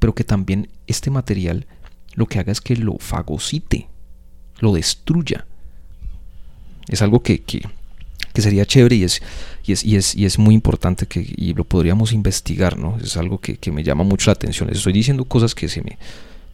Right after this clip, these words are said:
que, que, que de ciencia ficción, como les digo, que, que vienen a mi mente. Después,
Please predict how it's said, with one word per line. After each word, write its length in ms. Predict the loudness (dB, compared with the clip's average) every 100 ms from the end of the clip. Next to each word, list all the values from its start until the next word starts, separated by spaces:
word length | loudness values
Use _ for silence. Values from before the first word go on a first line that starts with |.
| -14
que, 160 | -4 -4
que, 260 | -4 -8 -6
que 200 | -4 -4
de 180 | -4 0
ciencia 300 | 6 8 8
ficción, 300 | 4 4 2
como 200 | 2 2
les 140 | 2 2
digo, 220 | 0 0
que, 180 | -2 -4
que 160 | -2
vienen 260 | 0 2 4
a 40 |
mi 80 | 4
mente. 240 | 4 2 4
Después, 380 | 4 6 4